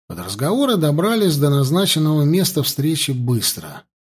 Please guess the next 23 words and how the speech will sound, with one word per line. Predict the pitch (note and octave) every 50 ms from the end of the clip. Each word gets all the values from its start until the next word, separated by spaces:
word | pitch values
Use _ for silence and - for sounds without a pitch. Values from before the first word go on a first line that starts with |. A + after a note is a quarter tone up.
| _ _ _ _ _ _ _ _ - -
Заасфальтированная | A2+ C3 C#3+ C3+ - C3 C#3 C#3 C3+ C#3 D#3 C#3 C3 B2+ B2+ B2+ B2 B2
площадка | B2 B2 B2 B2 - - - B2+ A2 - - G#2+
у | A2 G#2+
дороги | B2 C3 E3+ G3+ F#3+ F3 C#3+ A#2+
раньше | G#2 G#2+ C3 D#3+ F#3 F#3+ E3+ - - B2+
наверняка | B2 A#2+ A#2+ A#2+ A#2+ C3 C3+ B2+ - F3 F3+ E3+
пользовалась | C#3 - D3+ E3 E3 D3+ C#3 C#3+ C#3+ C#3 C3+ C3+ C3 B2+ -
популярностью | - G#2+ G2+ G2+ - G#2+ A2+ C3 C3+ C3 C3+ C3 B2 B2 - - A#2+ A2+
у | G#2+
дальнобойщиков. | A2+ A#2 A#2 A#2+ A#2+ A#2 A2+ A2+ A2+ G2+ F#2 - - - - - D2+ - - - - _ _ _ _ _ _ _ _ _ _ _ _ _ _ _ _ _ - B2
Небольшая | C3 B2+ C3+ C3 B2+ - C#3 C3 B2
гостиница | C3 C3+ C3+ - - E3+ F3+ F#3 F3 D3 - - - F#2 D#2+
сейчас | D#2 - G2+ A#2 - - F#3 F#3+ F#3 - - - -
уже | C#3+ E3 F#3+ G#3+ G#3
сгорела | E3+ D#3 E3+ F3+ F3 F3+ F#3 F3+ E3+ E3
дотла, | D3+ D3+ D#3 D#3 D#3 E3 D#3 D3 A2+ E2+ D2 - - _ _ _ _ _ _ _ _ _ _ _ _ -
но | - F#3+ A#3+ B3+
навес | A3+ G3+ D#3+ D#3 F#3 G#3+ G3 - - - -
со | - - C#3+
скамейкой | B2+ - - B2 B2 C#3+ E3 F#3 F3+ D#3+ - B2
с | A#2 -
краю | - - D3+ D#3+ F#3 F#3 F3+ E3
уцелел. | D3+ D3 - - D3+ D3+ C#3+ B2 G#2 F2+ D2+ C#2+ -